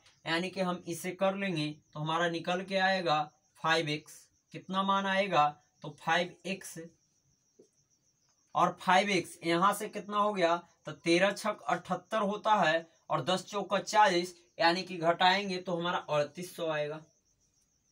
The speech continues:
कितना आएगा, अड़तीस सौ आएगा। यदि हम इसे दोस्तों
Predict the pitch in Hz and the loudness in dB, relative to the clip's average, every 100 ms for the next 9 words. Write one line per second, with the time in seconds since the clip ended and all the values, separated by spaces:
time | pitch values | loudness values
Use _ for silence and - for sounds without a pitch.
0 | _ 156 143 190 196 196 175 175 - _ | _ -14 -8 -2 2 2 0 -2 -10 _
1 | _ _ 165 185 - 233 - 226 214 196 | _ _ 6 8 6 -2 -2 2 4 6
2 | 196 170 165 - _ _ _ 160 214 220 | 6 4 4 0 _ _ _ -2 0 2
3 | 254 226 240 170 202 240 202 208 196 - | 2 2 -2 -6 -8 -6 -2 -2 -2 -8